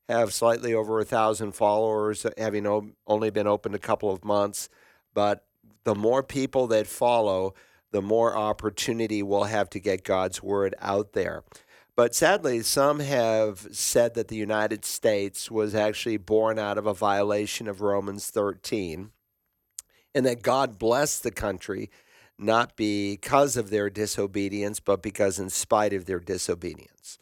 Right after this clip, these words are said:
And of course, if you combine a lack of knowledge on American history and a misguided interpretation of Romans thirteen, someone might come to that conclusion.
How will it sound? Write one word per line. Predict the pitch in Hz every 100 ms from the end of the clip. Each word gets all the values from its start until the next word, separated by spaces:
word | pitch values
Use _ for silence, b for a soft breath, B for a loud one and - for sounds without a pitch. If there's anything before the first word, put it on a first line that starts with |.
| b b b b b
And | 107
of | 95
course, | - 135 127 -
if | 117 -
you | 117 110 104 101
combine | - 107 113 120 123 113
a |
lack | 107 113 117 110
of | 98
knowledge | 104 110 113 104
on | 107 98
American | 101 95 85 87
history | 107 139 135 - 139 131 123 117 b b b _
and | 107
a | 95
misguided | 110 120 120 - - 113 110 113 113 107
interpretation | 104 - 113 107 104 120 104 101 107
of | 104
Romans | 107 104 104 98
thirteen, | - 104 101 - 117 117 113 110
someone | - 117 113 110
might | 104 101 -
come | - 101 98
to | 107
that | 95 90 -
conclusion. | 98 90 - 110 104 - -